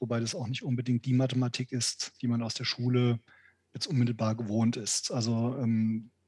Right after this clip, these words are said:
der Anteil an, an Beweisen, die geführt werden müssen oder Ähnliches,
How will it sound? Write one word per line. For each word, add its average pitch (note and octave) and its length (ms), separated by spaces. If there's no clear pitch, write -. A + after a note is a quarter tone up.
der A#2+ 120
Anteil A#2 480
an, A2 240
an A#2 120
Beweisen, A#2 520
die C#3 80
geführt C3 340
werden C3 200
müssen C3+ 280
oder B2 200
Ähnliches, B2+ 520